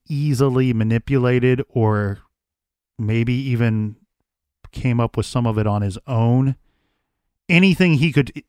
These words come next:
it was battle conditions for this dude. And I think he was doing anything he could to,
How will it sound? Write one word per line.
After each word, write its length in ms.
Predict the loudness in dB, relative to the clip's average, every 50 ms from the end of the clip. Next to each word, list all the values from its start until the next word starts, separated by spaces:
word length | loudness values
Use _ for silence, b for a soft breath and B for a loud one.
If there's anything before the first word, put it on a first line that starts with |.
| _ _
it 160 | 0 2 2
was 120 | 2 0
battle 360 | 2 2 4 4 4 2 2
conditions 560 | 2 0 0 2 2 0 0 0 -4 -4 -4 -4
for 160 | -4 -4 -2
this 200 | -2 -2 -4 -4
dude. 400 | -4 -2 -2 -2 -2 -4 -8 -10 _ _ _ _ -2
And 200 | 0 0 2 4
I 160 | 2 2 2
think 200 | 2 0 0 2
he 140 | 0 2 2
was 220 | 2 2 0 -2
doing 360 | 0 2 4 4 4 2 0 0
anything 380 | 0 0 2 2 2 0 0 0
he 140 | 0 -2
could 320 | -2 0 0 2 2 0 -2
to, 420 | -2 -2 0 2 2 0 -2 -4